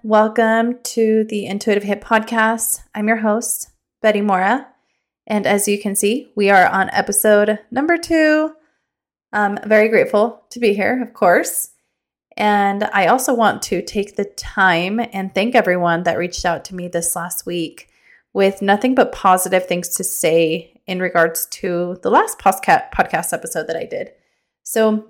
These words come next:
thank you guys so much. It really does mean a lot to me when you reach out and let me know what your aha moments were. You know, I welcome any kind of feedback, honestly, whether that is negative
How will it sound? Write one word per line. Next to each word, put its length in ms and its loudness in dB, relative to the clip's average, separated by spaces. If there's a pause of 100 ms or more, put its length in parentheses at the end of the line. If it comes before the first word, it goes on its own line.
thank 180 4
you 80 0
guys 240 4
so 140 2
much. 380 0
It 200 0
really 220 4
does 300 0
mean 500 -10
a 60 -2
lot 220 0
to 120 -12
me 320 -6
when 220 -8
you 100 -10
reach 240 -8
out 320 2
and 320 -6
let 160 -4
me 80 -10
know 220 -2
what 560 -6
your 160 -2
aha 240 2
moments 440 0
were. 540 2 (920)
You 160 2
know, 100 6
I 560 2
welcome 460 2
any 180 -2
kind 160 -4
of 80 -6
feedback, 460 -2 (140)
honestly, 680 -4 (160)
whether 340 2
that 160 4
is 140 2
negative 560 2